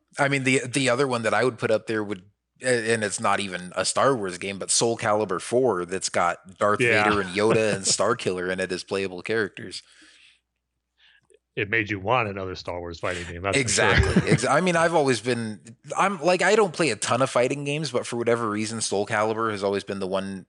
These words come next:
Speaker 1: franchise that I've gravitated towards. Um, although for whatever reason, I've only had the odd, or the even numbered ones. I've had Soul Calibur two, four, and six. Um,
Speaker 2: <laughs> Well, two and four are the best ones. <laughs>
Speaker 1: Yeah, no, I would definitely agree. Um,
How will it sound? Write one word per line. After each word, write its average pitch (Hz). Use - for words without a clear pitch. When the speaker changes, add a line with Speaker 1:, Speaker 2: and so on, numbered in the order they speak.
Speaker 1:
franchise 95
that 95
I've 90
gravitated 104
towards. 120
Um, 87
although 131
for 147
whatever 190
reason, 165
I've 110
only 156
had 143
the -
odd, 101
or 113
the 110
even 127
numbered 85
ones. 82
I've 98
had 107
Soul 117
Calibur 110
two, 127
four, 117
and 85
six. -
Um, 82
Speaker 2:
<laughs> -
Well, 131
two 208
and 147
four 131
are 110
the 101
best 107
ones. 101
<laughs> -
Speaker 1:
Yeah, 123
no, 127
I 110
would 110
definitely 95
agree. 85
Um, 80